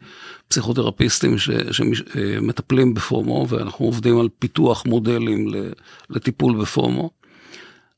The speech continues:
אז השלב הראשון הוא שלב של, של באמת התבוננות והיכרות עם הפומו שלך. לראות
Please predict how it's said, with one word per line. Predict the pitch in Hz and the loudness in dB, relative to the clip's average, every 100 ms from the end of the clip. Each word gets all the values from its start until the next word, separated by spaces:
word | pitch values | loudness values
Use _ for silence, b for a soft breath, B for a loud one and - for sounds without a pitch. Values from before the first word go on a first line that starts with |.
| - | -6
אז | 101 117 | -2 2
השלב | - 127 160 202 | 4 4 4 2
הראשון | 160 127 - 180 220 233 - | 2 2 4 4 4 2 2
הוא | 160 | 0
שלב | - 139 143 139 | 2 2 2 2
של, | 165 143 135 - | 0 0 0 0
של | 139 | -2
באמת | 123 127 113 120 | -2 -2 -2 -4
התבוננות | 113 139 127 123 123 117 | -4 0 2 4 2 0
והיכרות | 120 127 - 151 170 | 0 0 2 2 4
עם | 160 120 | 2 0
הפומו | - 120 101 | -2 -6 -6
שלך. | - - 117 110 _ _ _ b b b b b b b - | -10 -12 -14 -18 _ _ _ b b b b b b b -6
לראות | 120 117 135 - - | -4 0 -2 -2 -6